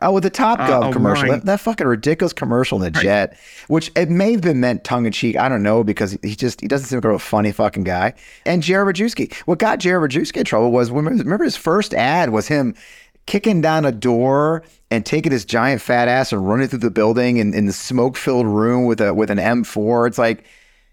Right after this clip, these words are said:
Speaker 1: dude, you loaded airplanes in gutter, okay? <laughs> You know, it's just, it, it, these guys have to, you know, build themselves into something that work. I flew helicopters.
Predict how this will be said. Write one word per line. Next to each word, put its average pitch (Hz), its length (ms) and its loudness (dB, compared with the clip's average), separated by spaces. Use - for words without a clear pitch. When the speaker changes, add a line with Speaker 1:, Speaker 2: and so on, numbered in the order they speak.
Speaker 1:
dude, 214 260 2
you 233 140 2
loaded 226 420 2
airplanes 165 500 0
in 90 260 -4
gutter, 123 400 0
okay? 147 340 -2
<laughs> 220 720 -2
You 185 80 0
know, 170 220 2
it's 156 260 0
just, 165 160 2
it, 131 280 0
it, 131 120 0
these 135 180 -2
guys 151 500 0
have 131 280 -2
to, 101 260 -2
you 104 120 0
know, 90 80 0
build 110 440 -2
themselves 104 360 0
into 90 100 -2
something 85 240 -4
that 85 60 -2
work. 87 240 -2
I - 80 -2
flew 254 240 -2
helicopters. 160 560 -2